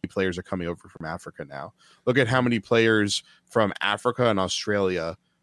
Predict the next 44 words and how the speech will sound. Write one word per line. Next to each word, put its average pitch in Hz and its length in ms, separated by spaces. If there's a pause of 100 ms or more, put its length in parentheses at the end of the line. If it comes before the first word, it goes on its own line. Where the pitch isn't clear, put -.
(140)
are, 87 640
and 110 180
Canada, 95 580 (140)
just 104 240
those 107 240
three 98 140
countries 95 420
are 87 120
a 87 40
big 87 300
part 87 400 (400)
of 82 560
just, - 400
uh, - 80
probably 98 320
the, 87 260
what's 104 240
going 104 200
on 87 100
right 87 140
now 101 280 (120)
in 92 120
Europe 98 240
too. 135 240
I 85 80
mean, 90 160
we 95 140
have, 95 340 (380)
how 127 160
many 139 240
of 123 60
the 110 80
stars 110 420
that 98 140
are 92 100
playing 101 320
right 92 220
now 85 380
are 90 180
even 87 200
American 87 400
born? 73 240
Like 76 160
half, - 300